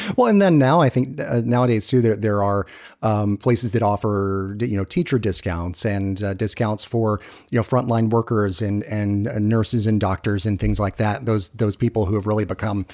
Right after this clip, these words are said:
you know, heroes, uh, to us all, just everyday heroes as well. So th-, those are all things to look out for and, and, um, ask about, because sometimes they don't even, they might not even advertise that they have a certain discount at a particular store.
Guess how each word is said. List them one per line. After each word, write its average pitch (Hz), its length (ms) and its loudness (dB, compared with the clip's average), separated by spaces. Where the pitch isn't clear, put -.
you 120 100 -2
know, 101 320 -2
heroes, 98 680 0
uh, 101 220 0
to 113 180 2
us 101 140 0
all, 107 320 0
just 104 240 -4
everyday 110 440 0
heroes 95 540 -2
as 107 340 -4
well. 101 320 0
So 120 260 2
th-, 135 180 -2
those 160 340 2
are 156 100 4
all 131 380 2
things 123 300 2
to 123 100 0
look 117 220 0
out 127 240 0
for 110 340 0
and, 101 220 -2
and, 101 320 -2
um, 95 200 -2
ask 202 240 0
about, 123 240 2
because 123 240 2
sometimes 180 440 2
they 139 80 4
don't 131 160 4
even, 120 280 4
they 143 100 2
might 165 140 4
not 135 100 4
even 117 160 2
advertise 120 760 -2
that 117 120 0
they 110 100 2
have 110 200 0
a - 20 0
certain 123 300 -2
discount 135 500 0
at 131 80 2
a 131 60 0
particular 139 420 2
store. 151 400 4